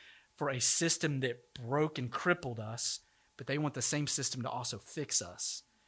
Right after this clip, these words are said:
The answer is never a system of this world. The answer is a government that is established from heaven, and he brings a peace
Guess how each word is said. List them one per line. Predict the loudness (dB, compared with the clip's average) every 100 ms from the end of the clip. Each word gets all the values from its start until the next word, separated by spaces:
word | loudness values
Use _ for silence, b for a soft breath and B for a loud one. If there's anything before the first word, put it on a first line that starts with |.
| b b b b -4
The | -4 0
answer | 0 2 0
is | 0
never | -2 0 0 0
a | 0
system | 0 -2 -4 -8
of | -10
this | -12 -12
world. | -14 -16 -20 -20 _ _ _ _ _ _ _ _ -12
The | -6 0
answer | 0 2 -2
is | -2 -4
a | -4
government | -2 2 2 2 0 -2 B B -8
that | -4
is | -4 -2
established | -2 -2 -2 -2 -4
from | -4 -6
heaven, | -4 -4 -6 -10 -12 b b b b
and | -6
he | -6
brings | -6 -2 0 0 0
a | -2
peace | -4 -4 0 0